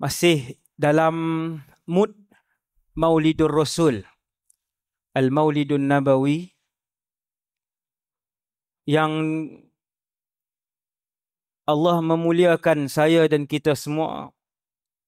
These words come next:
menjadi umat Nabi Muhammad sallallahu alaihi wasallam. Itu maklumat pertama untuk malam ni. Tuan-tuan bawa balik,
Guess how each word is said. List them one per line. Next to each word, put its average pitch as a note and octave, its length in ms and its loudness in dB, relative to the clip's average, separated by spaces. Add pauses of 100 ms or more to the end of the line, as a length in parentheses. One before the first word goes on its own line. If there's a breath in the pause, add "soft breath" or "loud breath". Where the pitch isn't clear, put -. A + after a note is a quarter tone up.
(200)
menjadi C#3+ 800 0
umat D3 400 -2
Nabi C#3+ 320 0
Muhammad C#3+ 560 -4 (1040)
sallallahu C#3 880 0
alaihi C3+ 320 0
wasallam. B2+ 480 -4
Itu F3 560 2
maklumat D#3+ 560 0
pertama D#3+ 560 0
untuk C#3+ 240 -4
malam D3+ 400 2
ni. F#3 320 -2 (1200)
Tuan-tuan C#3+ 400 0
bawa D3+ 240 2
balik, D3+ 560 0